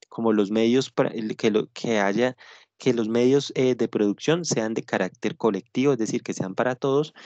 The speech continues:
y que, por ejemplo, eh, darle mucho poder político a las clases trabajadoras, ¿listo? Entonces, en la diez sería la D de dedo,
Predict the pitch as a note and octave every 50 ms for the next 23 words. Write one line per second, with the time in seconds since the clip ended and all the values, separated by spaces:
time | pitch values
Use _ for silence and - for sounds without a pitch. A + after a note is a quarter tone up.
0 | - - - - _ - G3+ G#3 G#3+ A3 G#3+ - _ _ _ _ _ _ _ _
1 | _ _ - - C#3 C3 D3 D3+ D3+ D3+ D3 D#3 D3 C#3+ C3+ - C#3+ D#3+ - -
2 | - A#2 A2 G#2 G#2 G2 G2 G2 F#2+ F#2 F2+ F2+ F2 - - _ _ _ _ _
3 | _ _ - A2+ A#2+ A#2 A2+ A#2 B2 - - C3 A#2+ - - A#2+ - A#2 G#2 F#2+
4 | - - G#2+ G#2 G2+ F#2+ - - - A#2 G#2 F#2+ - - - F#2 - - G2+ -
5 | - G2 F#2+ F#2 - F2 C#2+ - - - - - _ _ _ - G#2 G2+ - D3+
6 | C#3 C3+ - G#2+ G#2+ G#2+ - A#2+ A2+ G#2 F#2+ F2+ F2+ G#2 A#2 C#3+ F3 F#3 - -
7 | - - - _ _ - - B2 G#2 G2 F#2+ F#2+ G2 - _ - G#2 F#2 F2+ F2
8 | - G#2 A2 A2 A2 - A2 G#2+ - A2 F#2+ - -